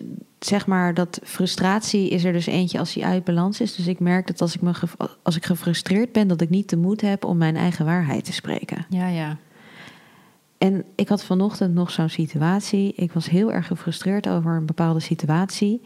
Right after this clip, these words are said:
Speaker 1: En dan laat ik dat maar gebeuren. Dan weet ik eigenlijk niet, ja, wat ik daar nog moet doen. Terwijl op het moment dat ik de moed voor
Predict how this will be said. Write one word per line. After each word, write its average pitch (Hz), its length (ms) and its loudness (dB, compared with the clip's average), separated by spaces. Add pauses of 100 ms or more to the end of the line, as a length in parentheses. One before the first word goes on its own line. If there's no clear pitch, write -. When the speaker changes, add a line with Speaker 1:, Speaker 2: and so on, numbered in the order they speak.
(300)
Speaker 1:
En 180 80 2
dan 180 140 6
laat 190 160 4
ik 190 80 0
dat 175 160 2
maar 156 180 4
gebeuren. 185 640 4
Dan 170 140 4
weet 175 200 4
ik - 80 -4
eigenlijk 180 380 0
niet, 180 320 0 (300)
ja, 175 220 2
wat 156 120 2
ik 170 100 2
daar 165 160 6
nog 160 140 0
moet 151 160 0
doen. 202 240 4 (400)
Terwijl 190 240 2
op 175 60 2
het 175 80 4
moment 214 300 4
dat 175 120 2
ik 156 120 0
de 160 80 4
moed 180 280 2
voor - 160 -10